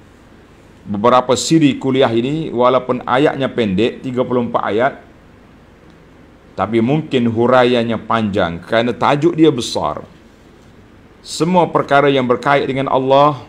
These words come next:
yang berkait dengan Rasulullah sallallahu alaihi wasallam, besar, mulia. Kerana itu dikatakan mulianya suatu majlis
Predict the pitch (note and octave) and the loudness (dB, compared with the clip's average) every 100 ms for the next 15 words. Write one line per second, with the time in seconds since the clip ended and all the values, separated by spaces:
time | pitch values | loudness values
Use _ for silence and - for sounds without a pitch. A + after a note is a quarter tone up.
0 | - - - - - - - - - - | -20 -20 -20 -20 -20 -20 -20 -20 -20 -20
1 | - - - - - A#2 B2 C3 - C3+ | -20 -20 -20 -20 -6 -2 0 0 2 0
2 | C#3 C#3 C3+ C3 - C3+ B2 C3 C3+ - | 0 0 0 0 0 -2 2 2 2 0
3 | C3 B2+ C3 C3+ A#2+ C#3 C3+ C3+ B2+ C3 | 0 2 2 4 2 2 -2 0 0 2
4 | C#3 D#3+ D#3 - - - - - - - | 2 0 -8 -14 -20 -20 -20 -20 -20 -20
5 | _ - - - - - - G2+ - B2 | _ -20 -20 -20 -20 -20 -12 -8 0 4
6 | C3 D3 D#3 C#3+ - - - - - - | 4 4 2 -4 -12 -20 -20 -20 -20 -20
7 | - A#2 B2+ C3+ C3 D3 D#3 D#3 - - | -6 0 2 4 6 6 4 -2 -14 -20
8 | - - - - - - - - - - | -20 -20 -20 -20 -20 -20 -20 -20 -20 -20
9 | - - - - - A2 B2 C#3 - C#3 | -20 -20 -20 -20 -6 0 2 2 0 -4
10 | C3 - C3 - C#3 C#3 B2 B2+ F3 G#3+ | -4 -2 -2 -2 -4 -2 -2 0 2 2
11 | A3+ A#3 G#3+ F#3+ F3+ E3 D#3 D#3 C3 E3 | 4 4 2 0 0 0 0 0 -2 0
12 | D3 A#2 G#2+ - - | 2 0 -2 -8 -16